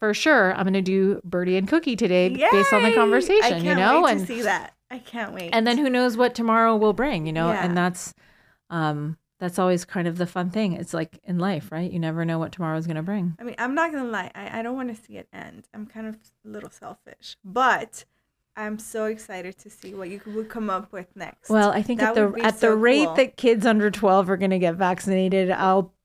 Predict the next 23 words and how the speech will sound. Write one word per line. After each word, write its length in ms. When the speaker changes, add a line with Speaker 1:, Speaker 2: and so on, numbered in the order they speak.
Speaker 1:
be 100
doing 320
this 160
Speaker 2:
<laughs> 80
Speaker 1:
through 240
at 140
least 480
the 100
fall, 640
right? 320
I 200
mean, 180
that's, 420
that's 180
what 80
it 60
kind 240
of 100
looks 240
like, 240
Speaker 2:
It, 100
Speaker 1:
so. 220
Speaker 2:
yeah, 240